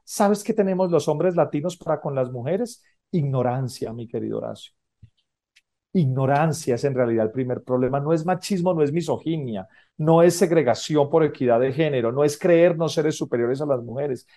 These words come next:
Es que nunca nos educaron, ni en casa, ni en nuestros colegios,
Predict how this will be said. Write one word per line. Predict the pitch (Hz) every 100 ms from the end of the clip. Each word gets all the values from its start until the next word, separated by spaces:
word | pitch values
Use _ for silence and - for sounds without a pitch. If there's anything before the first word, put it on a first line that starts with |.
| _
Es | -
que | 180
nunca | 165 165
nos | 170 147
educaron, | 123 113 - 127 135 165 - _ -
ni | 151 190 208
en | 151
casa, | - 110 113 - 156 - _ -
ni | 151 185 214
en | 180
nuestros | 139 127 127 -
colegios, | 127 120 113 147 156 -